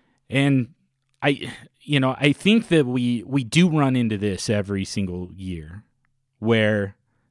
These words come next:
next year's class looks better than this year's class. Like, that's, that's something that we kinda tell ourselves every year.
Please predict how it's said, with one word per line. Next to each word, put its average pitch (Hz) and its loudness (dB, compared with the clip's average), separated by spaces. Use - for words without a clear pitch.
next 139 -2
year's 131 0
class 113 -2
looks 113 -4
better 107 0
than 98 -2
this 95 -6
year's 90 -8
class. - -18
Like, 107 -2
that's, 123 -2
that's 123 0
something 117 0
that 110 0
we 101 -2
kinda 107 0
tell 98 -2
ourselves 98 -6
every 98 -4
year. 87 -8